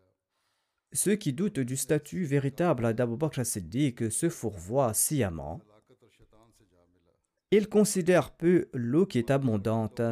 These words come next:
et ils se lèvent tout colériques et ils méprisent le plus honorable des hommes. La personne d'As-Siddiq était un condensé d'optimisme,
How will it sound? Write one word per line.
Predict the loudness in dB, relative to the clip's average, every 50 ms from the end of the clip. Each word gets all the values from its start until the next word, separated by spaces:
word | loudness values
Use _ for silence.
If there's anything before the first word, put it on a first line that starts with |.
| -2 -6 -10 -16 -8 -2
et | 0 0 0 2 2 2
ils | 4 4 4 2
se | 0 -2
lèvent | 0 2 4 4 4 2 2 0 -4 -4
tout | -4 -4 -6 -4
colériques | 0 0 0 2 0 -2 -2 -2 -4 -4 -4 -2
et | -2 -2 -2 -4 -4 -2 -2 -2 0
ils | 0 -2 0 0 0
méprisent | -2 -2 -2 -4 -2 0 0 0 0 -2 -4
le | -6 -6 -8
plus | -8 -8 -8 -6 -2 -2
honorable | 0 0 -2 -2 -2 0 0 0 -2 -2 -6
des | -6 -6 -4 -4 -4
hommes. | -6 -6 -10 -10 -14 -16 -18 -18 -20 -20 -20 _ _ _ _ _ _ _ _ _ _ _ _ _ _ _ _ _ _ _ _ _ _ _ _ _ _ _ _ _ _ _ -20 -20 -20 -20 -20 -20 _ _ -20 _ -20 -20 -20 -20 _ _ -20 -20 _ _ _ _ _ _ _ _ -20 _ -20 -20 _ _ _ _ _ _ _ _ _ _ _ _ _ _ _ _ _ _ _ _ _ _ _ _ _ _ _ _ _ _ _ _
La | 0 2 2 2
personne | 2 2 0 0 0 -2 2 4 4 6 6 4
d'As-Siddiq | 4 2 2 2 2 0 -2 -6 -4 -2 0 2 2 2 0 -2 -2 -2
était | 0 0 2 0 2 2
un | 0 0
condensé | 0 0 0 0 2 2 2 2 2 0 -2 -4 -2 0 0 0
d'optimisme, | 2 0 0 -2 -4 -6 -4 -2 0 0 2 0 0 0 0 0 0 0